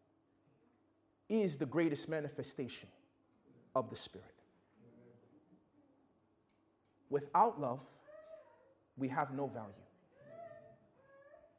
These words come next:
I have to speedily move to my conclusion 'cause the time is against us.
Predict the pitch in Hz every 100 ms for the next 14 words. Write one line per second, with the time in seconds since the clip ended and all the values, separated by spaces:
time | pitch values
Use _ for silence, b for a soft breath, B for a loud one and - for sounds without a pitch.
0 | _ _ 523 539 554 554 571 _ _ -
1 | - 622 - - - - - 156 156 156
2 | 139 - 208 170 156 151 160 - 143 139
3 | 139 120 151 135 110 98 - - _ _
4 | _ - 120 117 139 135 131 117 120 117
5 | - 98 -